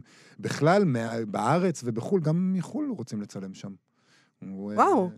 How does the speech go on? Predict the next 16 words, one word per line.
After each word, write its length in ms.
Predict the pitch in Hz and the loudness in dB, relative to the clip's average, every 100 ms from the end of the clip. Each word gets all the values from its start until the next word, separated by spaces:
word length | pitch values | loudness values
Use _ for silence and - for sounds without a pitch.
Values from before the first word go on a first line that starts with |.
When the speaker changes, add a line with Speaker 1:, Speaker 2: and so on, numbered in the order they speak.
| - | -2
Speaker 2:
מדהים, 400 | 196 285 240 180 | 0 2 2 -2
אני 80 | 180 | -2
Speaker 1:
כן. 80 | 190 | 0
Speaker 2:
ממש 260 | 208 220 - | 2 0 -2
נפעמת. 520 | 220 - 180 170 - _ - | -4 -2 -4 -4 -10 _ -4
תודה 280 | 190 196 | 2 4
להם. 300 | 196 180 165 170 - - | 4 4 2 -2 -8 0
Speaker 1:
אה, 680 | 120 117 117 117 117 117 120 - | 4 6 6 6 6 4 2 2
בספרייה 800 | 123 120 135 - 135 143 151 156 | 2 4 2 2 4 6 6 4
מגבשים 480 | 135 117 110 135 127 | 2 2 2 2 4
בימים 240 | 117 117 | 4 2
אלה 140 | 113 113 | 2 0
מדיניות 440 | 104 110 113 110 | 0 0 -2 -2
רשמית 480 | 101 - 131 113 - | -6 -4 -2 -4 -6
לפניות 460 | - 104 120 139 | -6 -2 0 2
האלה, 380 | 160 165 180 190 | 2 4 4 2